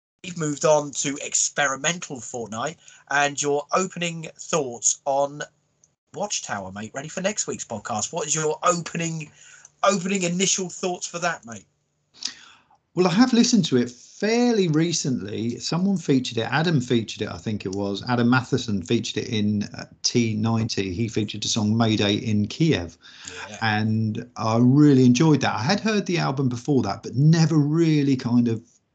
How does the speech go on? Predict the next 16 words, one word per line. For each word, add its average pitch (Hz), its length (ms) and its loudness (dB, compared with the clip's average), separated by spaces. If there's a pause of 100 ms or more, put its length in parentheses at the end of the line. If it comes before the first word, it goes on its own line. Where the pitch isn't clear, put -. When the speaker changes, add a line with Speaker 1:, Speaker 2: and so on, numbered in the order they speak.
(260)
Speaker 2:
sat - 340 0
on 120 120 0
it 123 120 0
long 123 240 2
enough 113 240 -6
to 123 100 -8
really 113 300 -2
get 123 160 -8
into 123 280 -4
it. 117 40 -8
It's 117 80 -10
quite - 460 0
a - 40 -4
difficult 156 680 -4
album 120 400 0
to 120 260 -2